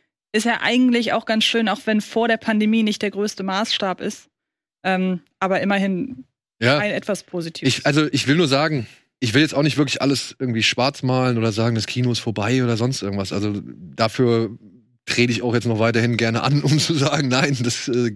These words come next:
Speaker 2: geht nicht, weil auch dieses Jahr gab's im Kino schöne Sachen.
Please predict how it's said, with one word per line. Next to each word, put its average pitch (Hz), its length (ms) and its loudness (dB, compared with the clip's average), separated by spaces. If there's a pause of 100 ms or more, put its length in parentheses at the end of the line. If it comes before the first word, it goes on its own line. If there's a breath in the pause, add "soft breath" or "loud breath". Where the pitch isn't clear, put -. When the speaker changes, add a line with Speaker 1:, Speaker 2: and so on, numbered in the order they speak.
(140)
Speaker 2:
geht 131 320 0
nicht, 123 180 -2
weil 120 180 2 (340 loud breath)
auch 120 140 0
dieses 156 260 2
Jahr 135 160 0
gab's 117 240 -2
im 113 60 -4
Kino 113 260 0
schöne 113 260 0
Sachen. 113 380 0